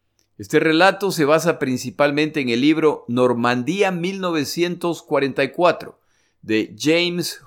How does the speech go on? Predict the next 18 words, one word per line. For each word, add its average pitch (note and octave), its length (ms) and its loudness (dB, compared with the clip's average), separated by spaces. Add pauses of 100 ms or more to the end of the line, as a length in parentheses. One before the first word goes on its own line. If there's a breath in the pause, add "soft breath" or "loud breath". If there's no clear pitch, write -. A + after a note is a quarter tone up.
(100)
Holland, D#3+ 480 2 (720)
excelente D3 640 0
historiador D3+ 580 4
británico F3+ 760 0
que C#3 100 -2
relata A#2+ 600 0
no C#3 260 0
solamente E3+ 680 0
los A2 160 -2
desembarcos, G2+ 880 -2 (160)
sino D#3+ 300 0
la A3+ 100 4
historia G#3 400 0
completa F3+ 720 2
del D3+ 160 2
avance D3 400 2
hacia C3+ 220 -2
Alemania. B2+ 580 -2